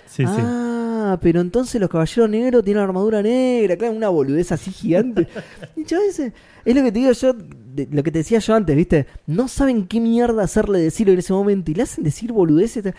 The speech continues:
Speaker 2: "Ah, ahora entendí, la bebé era ella", pero claro, Jun, es el punto de toda la historia, pedazo de boludo. Qué chabón obvio, boludo.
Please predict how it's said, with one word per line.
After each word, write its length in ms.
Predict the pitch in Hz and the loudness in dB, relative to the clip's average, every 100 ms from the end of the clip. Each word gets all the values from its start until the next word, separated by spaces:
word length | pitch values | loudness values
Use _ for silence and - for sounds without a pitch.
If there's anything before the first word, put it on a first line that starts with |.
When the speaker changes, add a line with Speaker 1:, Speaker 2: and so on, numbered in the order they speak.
| - - | -14 -8
Speaker 2:
"Ah, 280 | 277 294 277 | -4 -2 -2
ahora 140 | 302 | -2
entendí, 540 | 285 - 190 196 285 294 | -4 -4 -6 -6 -4 -2
la 100 | 208 | 0
bebé 240 | 202 262 | 0 0
era 120 | 302 294 | 0 -2
ella", 160 | 269 - | -4 -6
pero 140 | 254 | -8
claro, 380 | - 311 302 196 - | -4 -2 0 -2 -4
Jun, 200 | 277 269 | -6 -6
es 140 | 262 | -4
el 80 | 233 | -4
punto 320 | 269 294 311 | -2 -4 -6
de 80 | 311 | -4
toda 120 | 247 | -4
la 40 | 226 | -4
historia, 380 | - 269 226 151 | -2 0 0 -2
pedazo 280 | 170 - 175 | -4 0 0
de 60 | |
boludo. 580 | 147 156 226 240 175 131 _ - - - _ _ | 2 2 2 2 0 -2 _ -20 -20 -20 _ _
Qué 140 | - | -12
chabón 400 | 240 - 196 226 | -8 -2 0 2
obvio, 380 | 240 247 185 147 | 0 0 2 4
boludo. 440 | 143 156 - 220 | 4 4 2 -2